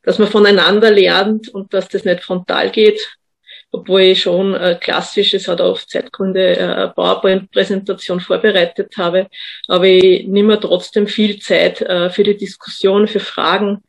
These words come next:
die aufkommen. Und ich hab dann auch keine Scheu, dass ich irgendwann einmal sag, äh, „Ja, das weiß ich jetzt nicht, das geht, das geht jetzt über, über mein Wissen hinaus.“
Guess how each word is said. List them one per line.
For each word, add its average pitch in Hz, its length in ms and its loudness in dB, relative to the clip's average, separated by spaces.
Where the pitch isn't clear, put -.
die - 100 0
aufkommen. 214 960 0
Und 190 140 -4
ich 190 140 -2
hab 185 220 0
dann 196 140 -2
auch 180 100 0
keine 185 280 -2
Scheu, - 220 -2
dass 185 200 0
ich 190 80 -4
irgendwann 190 460 -4
einmal 185 200 -2
sag, 180 320 -2
äh, 170 200 0
„Ja, 170 60 0
das 196 200 -4
weiß - 200 -2
ich - 140 -10
jetzt - 240 -8
nicht, - 240 -4
das - 160 -10
geht, - 380 -8
das - 180 -10
geht 170 160 -4
jetzt 180 220 -6
über, 180 320 0
über 185 160 -2
mein 175 260 0
Wissen 196 340 -4
hinaus.“ 180 500 -2